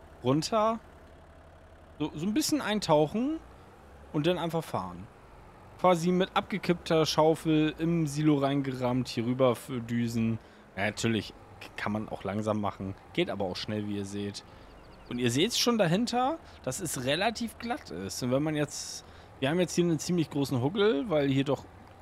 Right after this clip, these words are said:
einiges, äh, reingefahren wurde. Aber wenn wir jetzt hier zweimal vor und zurück fahren, auch jetzt einfach zurück, äh, ziehen so, ihr seht ja, wie glatt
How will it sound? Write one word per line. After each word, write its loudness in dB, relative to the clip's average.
einiges, 0
äh, -6
reingefahren -2
wurde. -2
Aber 4
wenn 2
wir 2
jetzt -2
hier -4
zweimal 0
vor 4
und 0
zurück -6
fahren, -2
auch -8
jetzt -4
einfach -2
zurück, -8
äh, 2
ziehen 0
so, 4
ihr 0
seht 0
ja, 2
wie -4
glatt 0